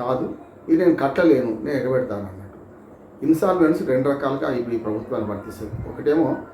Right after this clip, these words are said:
అలవిగాని హామీలు ఇచ్చారు, ఆ హామీలు నెరవేర్చలేను, అంటే అప్పులు అంటే కదా, ప్ర-, ప్రజల దగ్గరకు పోయి అప్పు నేను దీ-, మీకు ఇస్తా, తీరుస్తా అన్నట్టు అప్పులాగానే వాళ్ళు ప్రకటించారు. మేనిఫెస్టోలో క్లియర్గా వంద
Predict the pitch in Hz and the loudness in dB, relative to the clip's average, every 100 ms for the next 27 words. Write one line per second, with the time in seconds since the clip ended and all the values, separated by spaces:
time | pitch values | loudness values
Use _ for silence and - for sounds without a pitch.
0 | - - - 143 175 180 180 160 127 135 | -20 -12 -2 4 6 6 4 0 0 0
1 | 143 135 127 131 151 - - - - 139 | 0 -2 -4 -4 -4 -8 -16 -20 -8 -4
2 | 143 156 190 170 131 131 139 127 123 113 | 0 0 2 2 2 4 4 2 -2 -4
3 | 110 107 131 127 123 175 156 135 131 131 | -4 -4 -6 -6 -2 4 4 4 0 0
4 | 160 - - - - - 110 - - - | -6 -12 -20 -20 -16 -10 -10 -10 -20 -12
5 | 120 139 147 135 135 127 127 123 127 147 | -4 0 2 2 0 0 -2 -2 -2 0
6 | - 117 - 160 151 - - - - - | 0 -4 4 6 6 -2 -16 -20 -16 -2
7 | 143 127 131 143 143 131 - 156 147 156 | 0 2 2 2 0 -6 0 2 6 4
8 | - - 147 143 151 120 120 165 156 156 | 4 0 0 0 -2 -4 -2 2 4 4
9 | 170 135 123 120 127 131 151 143 127 151 | 2 0 -2 -6 -8 -6 -4 -2 0 0
10 | 151 151 170 147 143 - - - - 147 | 0 -4 -2 0 0 -4 -16 -18 0 6
11 | 214 214 160 104 - - - 131 143 | 8 8 4 -2 -10 -20 -4 -2 4